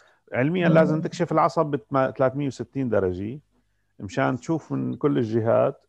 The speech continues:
Speaker 1: الحالي الأسبوع الماضي بعد ما حطينا التفلون وبعدنا الوريد،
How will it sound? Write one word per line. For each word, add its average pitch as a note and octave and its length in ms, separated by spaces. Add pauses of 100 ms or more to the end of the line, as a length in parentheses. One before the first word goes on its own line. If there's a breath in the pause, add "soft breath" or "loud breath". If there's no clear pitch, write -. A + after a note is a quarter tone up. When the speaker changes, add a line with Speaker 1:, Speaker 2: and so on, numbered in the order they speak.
Speaker 1:
الحالي A#2 440
الأسبوع B2 400
الماضي A#2 380
بعد G#2+ 220
ما A2+ 80
حطينا A#2+ 360
التفلون A#2 440
وبعدنا A2 400
الوريد، A#2+ 480